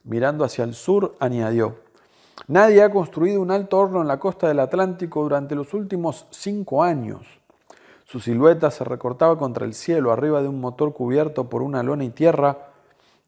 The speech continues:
contemplando el ocaso con una débil sonrisa de anhelo, como quien se extasía con la distante visión de su amor. "Están muy ocupados",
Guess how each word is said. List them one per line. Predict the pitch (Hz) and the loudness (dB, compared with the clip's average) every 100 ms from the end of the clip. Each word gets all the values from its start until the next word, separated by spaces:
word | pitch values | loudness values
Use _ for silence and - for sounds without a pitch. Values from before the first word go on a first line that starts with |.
| _ | _
contemplando | 135 139 131 135 127 160 170 165 | 0 2 2 0 2 0 2 2
el | 135 | 0
ocaso | 131 165 - 143 | 2 0 0 -4
con | 139 151 | -2 -2
una | 156 143 | 0 0
débil | 160 151 | 2 0
sonrisa | - 123 120 139 - 123 | -2 -6 -4 -6 -6 -6
de | |
anhelo, | 110 127 113 98 - - _ | -2 0 0 -2 -6 -16 _
como | - 117 117 - | -10 -4 -4 -4
quien | 117 117 | -6 -6
se | 107 123 120 | -4 -4 -4
extasía | - - 113 101 - 180 170 147 | -4 -4 -2 -2 -2 2 2 2
con | 123 117 | 0 0
la | 113 | 0
distante | 110 - 160 165 156 | -2 -2 -2 -2 -2
visión | 127 117 - 147 143 | -2 -2 -6 -6 -6
de | 147 | -6
su | - 107 | -6 -8
amor. | 107 101 117 _ _ - _ | -6 -6 -8 _ _ -20 _
"Están | - 190 185 165 | 2 4 4 2
muy | 220 214 | 2 4
ocupados", | 165 135 - 202 131 101 - | 4 2 4 6 6 4 -8